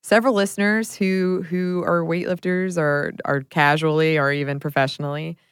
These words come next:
um, who haven't let this gendered B S get in their way and the sexism get in their way.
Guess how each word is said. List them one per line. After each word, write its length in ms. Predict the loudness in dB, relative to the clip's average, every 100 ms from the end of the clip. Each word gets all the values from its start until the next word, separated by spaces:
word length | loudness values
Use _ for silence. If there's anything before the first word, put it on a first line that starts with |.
| _ _ _ -2
um, 400 | 0 2 0 0
who 160 | 2 4
haven't 440 | 4 4 0 2
let 240 | 2 2
this 200 | 0 0
gendered 300 | 0 -2 0
B 160 | 0 0
S 240 | 0 -2
get 200 | -2 -4
in 60 | -4
their 160 | -4 -2
way 360 | 0 0 -2
and 380 | -4 -6 -10 -12
the 120 | -10 -6
sexism 500 | -4 -4 -6 -6 -6
get 100 | -4
in 80 |
their 160 | -6 -4
way. 320 | -4 -2 -4